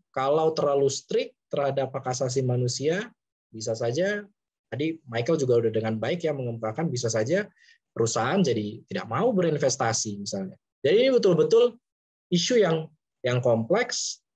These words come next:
tapi menarik untuk dikaji. Karena apa? Teman-teman harus melihat segala sesuatunya dari berbagai, uh, perspektif. Nah, ini mungkin pesan terakhir lah. Ini secara substansi teman-teman kurang lebih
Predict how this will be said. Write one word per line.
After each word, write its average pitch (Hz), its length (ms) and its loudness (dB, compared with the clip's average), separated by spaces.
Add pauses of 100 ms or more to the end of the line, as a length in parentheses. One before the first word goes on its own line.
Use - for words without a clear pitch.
(180)
tapi 131 180 0
menarik 151 640 0
untuk 143 380 -6
dikaji. 131 560 -2 (180)
Karena 147 320 -4
apa? 120 240 -4
Teman-teman 135 400 0
harus 170 240 2
melihat 143 380 -2 (480)
segala 127 320 -2
sesuatunya 135 480 0
dari 127 160 0
berbagai, 110 560 -4 (480)
uh, 104 160 -10
perspektif. 107 880 -4
Nah, 117 160 -2
ini 202 320 2 (240)
mungkin 180 320 0 (1040)
pesan 139 240 -2
terakhir 135 320 0
lah. 117 160 2
Ini 131 320 -4
secara 123 320 -2
substansi 131 480 0
teman-teman 139 400 -2
kurang 131 160 0
lebih 143 400 -4